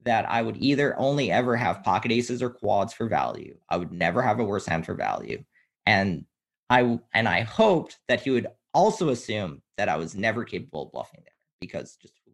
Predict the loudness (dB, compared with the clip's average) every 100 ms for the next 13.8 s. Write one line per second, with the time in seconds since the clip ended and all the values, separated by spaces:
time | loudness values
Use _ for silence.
0 | _ -16 -16 _ _ _ _ _ _ -12
1 | -6 -2 -2 -2 -4 -4 -2 -2 -2 -4
2 | 0 0 0 0 -2 -4 -4 -4 -4 -6
3 | -8 -10 -14 -16 -12 -12 -12 -10 -6 -6
4 | -8 _ _ _ _ _ 0 4 4 4
5 | 0 -4 -8 -4 -2 0 0 0 -2 0
6 | 0 0 -4 -14 _ _ -4 0 2 4
7 | 4 2 0 -4 -6 -6 -6 -10 -20 _
8 | _ _ _ _ -2 0 -2 0 2 2
9 | 4 2 2 0 -4 0 4 4 4 0
10 | -2 -6 -4 0 2 0 -2 -4 -2 -4
11 | -6 -18 -20 -18 -18 -20 _ _ _ _
12 | _ _ _ _ _ _ _ _ _ _
13 | _ _ _ _ 0 4 4 0